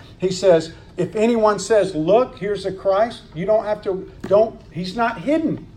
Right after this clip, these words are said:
When he comes back, it's gonna be like seeing lightning flash up in the sky. It's not gonna be off in some secret corner somewhere.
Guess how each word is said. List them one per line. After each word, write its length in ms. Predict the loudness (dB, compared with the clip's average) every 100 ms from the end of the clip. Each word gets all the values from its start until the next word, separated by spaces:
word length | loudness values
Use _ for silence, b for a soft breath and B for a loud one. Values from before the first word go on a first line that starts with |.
| -20 -20 -20 -20 -20 -20 B -4
When 160 | 0
he 160 | 2 4
comes 280 | 2 2 4
back, 380 | 4 6 2
it's 100 | 0
gonna 220 | -4 -4 0
be 100 | 4
like 220 | 4 4
seeing 360 | -2 -4 -4
lightning 520 | 0 2 2 -2 -8 -8
flash 400 | -2 0 0 -2
up 160 | -2
in 100 | -4
the 80 | -6
sky. 420 | -8 -8 -8 -10 -14 B B
It's 240 | -4 -4 0
not 220 | 0 2
gonna 160 | -2
be 180 | 0 4
off 280 | 6 4 2
in 80 | -6
some 260 | -4 -4
secret 540 | -4 -8 -10 -10 -10 -10
corner 340 | -8 -6 -6
somewhere. 460 | -10 -12 -12 -14